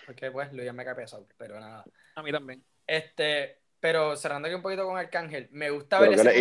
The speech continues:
Speaker 1: punto de
Speaker 3: hizo? ¿Qué le hizo
Speaker 1: vista.
Speaker 3: Luyan? Si se puede saber.
Speaker 2: Yes.
Speaker 1: Es un huele bicho.
Speaker 3: Ah, ok. No, está bien, no, no,
Speaker 2: Se
Speaker 3: espera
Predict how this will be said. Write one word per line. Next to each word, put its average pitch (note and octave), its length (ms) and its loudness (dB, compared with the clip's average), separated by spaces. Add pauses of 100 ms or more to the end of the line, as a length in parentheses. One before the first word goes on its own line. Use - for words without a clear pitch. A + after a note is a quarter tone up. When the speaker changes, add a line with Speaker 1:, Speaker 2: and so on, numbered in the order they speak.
Speaker 1:
punto - 60 6
de C#3 120 10
Speaker 3:
hizo? F#2+ 80 2
¿Qué A2+ 100 6
le A#2 120 10
hizo A#2 100 6
Speaker 1:
vista. C3 40 8
Speaker 3:
Luyan? B2 440 2 (1040)
Si G2 100 -6
se G#2 80 0
puede G2+ 200 6
saber. G#2 320 2 (320)
Speaker 2:
Yes. - 360 -18 (1120)
Speaker 1:
Es - 140 -20
un C#4 180 -20
huele A3+ 160 -14
bicho. G#3+ 320 -18 (680)
Speaker 3:
Ah, A2+ 240 4
ok. E2+ 100 -4 (260)
No, B2 80 -6
está B2+ 180 6
bien, A#2 100 12
no, B2 100 12
no, D3+ 40 12
Speaker 2:
Se F3+ 60 10
Speaker 3:
espera - 140 6